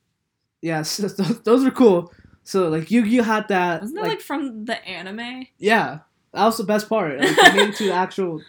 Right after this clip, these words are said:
Speaker 1: real life for us to have. So, back, Yu-Gi-Oh had that, like, this cool layout. You could put your, like, cards on, like,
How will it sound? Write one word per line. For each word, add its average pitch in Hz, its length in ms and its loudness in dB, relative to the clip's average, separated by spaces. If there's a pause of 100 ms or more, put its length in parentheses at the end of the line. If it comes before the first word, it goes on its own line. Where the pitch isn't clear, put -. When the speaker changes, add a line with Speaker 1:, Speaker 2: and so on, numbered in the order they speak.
(140)
Speaker 1:
real 185 160 -4
life 185 180 -4
for 180 80 -6
us 170 160 -6
to - 80 -14
have. 156 280 -4 (240)
So, 151 340 -8 (1080)
back, 196 320 -2
Yu-Gi-Oh 214 400 -2
had 214 240 -4
that, 185 180 0
like, 165 120 -6
this 160 140 -10
cool 190 320 -2
layout. 170 360 -4
You 175 80 -12
could - 100 -20
put 196 120 -8
your, 165 200 -10 (420)
like, 156 320 -10 (760)
cards 170 340 -6
on, 165 120 -8
like, 156 200 -10